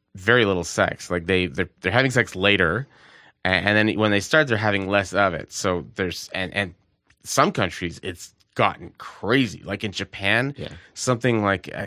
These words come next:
Speaker 1: can't remember the percentage, like, fifty percent of Japanese, uh, men who are, uh, like, uh, are, like, thirty years old are virgins. Like, they've never been in an intimate relationship with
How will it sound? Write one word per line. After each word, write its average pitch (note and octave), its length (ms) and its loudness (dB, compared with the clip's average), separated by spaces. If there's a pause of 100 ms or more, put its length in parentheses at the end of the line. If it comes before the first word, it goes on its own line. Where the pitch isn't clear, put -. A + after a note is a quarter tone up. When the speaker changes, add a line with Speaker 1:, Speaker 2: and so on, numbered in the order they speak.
Speaker 1:
can't B2 160 -4
remember A2+ 200 0
the F#2 100 -4
percentage, A2 560 -4
like, F#2+ 120 -12
fifty - 380 -4
percent G2+ 640 -2 (520)
of F#2+ 260 0 (120)
Japanese, G2 800 -2
uh, - 260 -6 (540)
men G2 280 0
who F#2 280 -10
are, E2+ 360 -4 (480)
uh, - 220 -6
like, - 160 -10 (800)
uh, F#2+ 100 -4 (140)
are, G#2+ 140 -4
like, G2 160 -8
thirty A#2 280 0
years A2 160 -2
old G#2 140 0
are F#2 100 2
virgins. G#2+ 560 -2
Like, G2+ 120 -6
they've E2+ 160 -6
never F#2 280 -2
been F2+ 240 -4
in F#2 140 -2
an E2 160 -6 (120)
intimate F#2 320 -12
relationship F#2+ 560 -10
with F2 140 -10